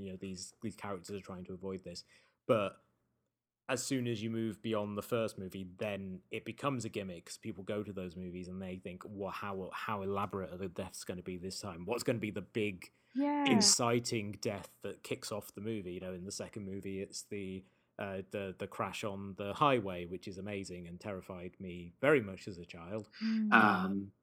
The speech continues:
Speaker 1: To the extent that I don't like driving behind trucks <laughs> on roads anymore. I'm a very safe driver because of that movie, <laughs> I think.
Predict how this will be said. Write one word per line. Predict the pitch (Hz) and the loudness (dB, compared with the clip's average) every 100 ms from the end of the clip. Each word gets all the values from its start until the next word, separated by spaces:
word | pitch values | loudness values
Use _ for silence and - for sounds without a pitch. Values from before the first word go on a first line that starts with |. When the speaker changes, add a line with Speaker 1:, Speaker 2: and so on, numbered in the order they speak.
| - | -6
Speaker 1:
To | |
the | 110 | -6
extent | - 117 104 | -2 -2 0
that | |
I | 101 | -2
don't | 101 98 | -2 -4
like | 95 98 | -6 -4
driving | 104 101 101 | -2 -2 -2
behind | 104 127 | -2 2
trucks | 120 147 - - - | 6 4 6 6 6
<laughs> | - | 6
on | 123 | 4
roads | 143 147 127 117 | 8 10 8 4
anymore. | 98 98 - 117 | -2 -4 0 0
I'm | 98 | 0
a | 98 | -6
very | 90 98 | -4 -2
safe | 107 104 | -2 -2
driver | - 110 101 90 | 2 2 2 -2
because | 107 104 | -4 -4
of | 95 | -4
that | 98 90 | -4 -4
movie, | 104 101 - 117 | -4 -4 -2 0
<laughs> | 160 | 0
I | |
think. | 156 147 147 - - | 0 0 -2 -8 -18